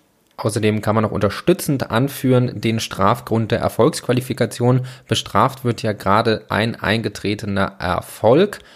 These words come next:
und sobald Erfolg eingetreten ist, liegt ja Vollendung vor, von der nicht mehr zurückgetreten werden kann. Die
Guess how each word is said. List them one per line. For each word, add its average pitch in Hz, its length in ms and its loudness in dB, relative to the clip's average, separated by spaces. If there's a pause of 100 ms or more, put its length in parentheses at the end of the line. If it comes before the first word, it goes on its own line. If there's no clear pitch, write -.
(180)
und 117 380 -2
sobald 107 400 2
Erfolg - 400 0
eingetreten 107 600 -4
ist, - 260 -8
liegt 113 200 -6
ja 82 240 -2
Vollendung 104 800 0
vor, 127 460 0
von 110 340 -2
der 98 380 2
nicht 95 340 -4
mehr 87 260 0 (200)
zurückgetreten 95 680 0
werden 73 220 -4
kann. - 220 -8 (640)
Die 131 600 -2